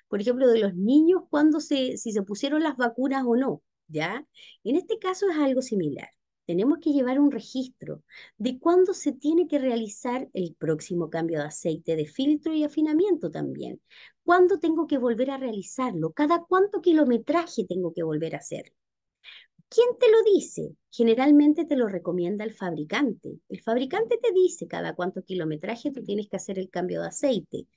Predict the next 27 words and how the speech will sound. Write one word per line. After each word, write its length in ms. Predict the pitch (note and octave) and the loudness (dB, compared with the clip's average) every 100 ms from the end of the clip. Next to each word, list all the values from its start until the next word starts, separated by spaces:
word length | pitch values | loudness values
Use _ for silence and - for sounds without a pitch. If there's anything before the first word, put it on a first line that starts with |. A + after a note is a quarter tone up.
| _ _ _ | _ _ _
ya, 380 | D#3 D3+ F#3+ C4 | -2 2 2 0
el 80 | B3+ | 0
cambio 260 | D#3 D#3 | -2 -2
de 120 | E3 | -2
filtro. 640 | G3 D4+ C#4+ G#3 - - - _ _ _ - | 0 6 6 6 -2 -12 -12 _ _ _ 0
En 120 | A#3+ | 2
el 140 | A#3 | 2
caso 300 | A#3+ A#3 B3+ | 2 0 0
que 80 | B3+ | -4
usted 200 | G#3 G#3+ | -6 -4
adquiera 540 | G3+ _ B3+ C4 G3 | -8 _ 0 2 4
un 100 | D3+ | 4
vehículo 480 | D3 D3+ E3+ F#3+ F3+ | 4 2 0 -2 -4
que 100 | F3 | -4
es 140 | F#3+ A#3+ | -6 -6
usado, 640 | A3+ - D4+ A3 A#3 C#4+ | -6 0 2 2 0 -2
siempre 540 | - - D#4 F#4+ F#4+ F#4 | -6 2 4 4 4 0
es 100 | - | 0
bueno 320 | A#3+ B3+ B3+ | 0 2 0
preguntarle 720 | G#3+ F#3 E3+ E3 A#3+ C#4+ D#4 | -2 -2 -4 -4 -4 -2 0
a 40 | |
la 140 | D4 G3+ | 0 -2
persona 380 | F#3+ - G3+ | -6 -4 -4
que 80 | G3+ | -4
se 140 | F#3+ F3+ | -6 -2
lo 120 | D#3+ | 0
vendió 520 | F3+ G#3+ C#4 C#4 C#4+ | 0 0 2 2 0